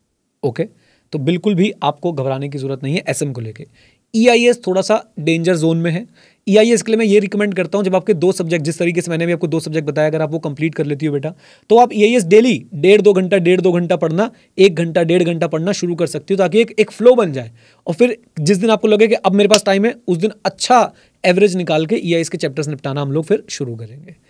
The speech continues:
एसएम की चिंता मत करो यशी, एसएम अगर आप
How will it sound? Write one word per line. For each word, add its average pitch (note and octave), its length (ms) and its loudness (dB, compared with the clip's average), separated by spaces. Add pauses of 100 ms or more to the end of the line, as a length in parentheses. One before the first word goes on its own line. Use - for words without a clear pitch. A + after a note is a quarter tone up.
(340)
एसएम G#3 280 2
की G#3+ 60 0
चिंता G#3 260 0
मत G3 140 -2
करो F#3+ 160 2
यशी, F#3 360 0
एसएम F#3+ 260 -2 (100)
अगर F3+ 220 -2 (100)
आप E3+ 180 0